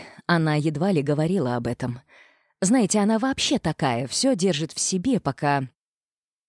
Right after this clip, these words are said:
Ну, она не говорит про свои чувства». «Пока что?» — давлю я. «Вы сказали, что она всё держит в себе, пока...»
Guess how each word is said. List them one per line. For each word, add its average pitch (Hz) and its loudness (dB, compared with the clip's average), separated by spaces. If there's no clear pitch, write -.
Ну, 247 4
она 202 4
не 185 4
говорит 202 0
про 135 -4
свои 165 0
чувства». 123 -2
«Пока 240 0
что?» — 151 -2
давлю 135 0
я. 117 -6
«Вы 196 2
сказали, 165 0
что 190 0
она 156 0
всё 196 0
держит 156 0
в - -12
себе, 156 -2
пока...» 185 -2